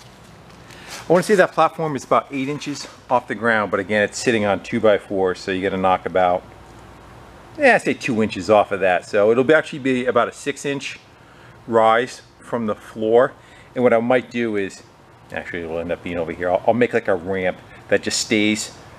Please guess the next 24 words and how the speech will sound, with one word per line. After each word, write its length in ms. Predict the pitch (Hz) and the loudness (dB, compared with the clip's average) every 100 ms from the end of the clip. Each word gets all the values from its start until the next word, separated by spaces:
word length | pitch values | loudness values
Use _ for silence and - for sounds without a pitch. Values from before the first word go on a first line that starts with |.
| - - | -20 -2
downstairs 800 | 117 110 110 - 110 113 131 - - - - - - | 0 2 -2 -2 0 2 0 -6 -18 -20 -20 -20 -8
and, 260 | 110 92 101 - | -4 -4 -6 -6
you 80 | 117 | -4
know, 120 | 90 | 0
probably 220 | 107 90 | 0 0
permanently 380 | - 110 104 101 | -4 -8 -6 -8
attach 320 | 87 107 107 | -2 -2 -2
it 80 | 101 | -10
to 100 | - | -8
the 100 | 95 | -8
floor. 340 | - 107 104 | -4 0 0
And 80 | 92 | 2
then 100 | 98 | -4
when 100 | 98 | -4
the 60 | 90 | 0
whole 160 | 123 | 0
platform 420 | - 131 - 104 | 2 0 0 -6
goes 180 | 98 98 | -6 -4
upstairs, 480 | 98 - - 110 95 | -4 -4 0 0 0
it'll 160 | 90 90 | -6 -10
just 220 | 92 - | -12 -10
be 80 | 90 | -10
level. 420 | 82 90 80 73 | -4 -4 -2 -6
So 300 | - 82 | -6 -10